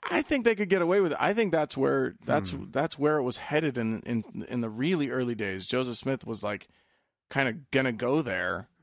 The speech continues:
Speaker 1: and then didn't.
Speaker 2: Hmm.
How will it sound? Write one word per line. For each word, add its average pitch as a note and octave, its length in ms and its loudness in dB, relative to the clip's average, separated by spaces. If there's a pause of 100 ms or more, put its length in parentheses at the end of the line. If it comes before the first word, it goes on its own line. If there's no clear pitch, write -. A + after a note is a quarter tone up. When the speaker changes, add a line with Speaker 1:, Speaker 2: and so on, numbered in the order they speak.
(760)
Speaker 1:
and A2+ 160 -2
then A2 520 -2 (400)
didn't. A2+ 460 -6 (180)
Speaker 2:
Hmm. A#2 240 0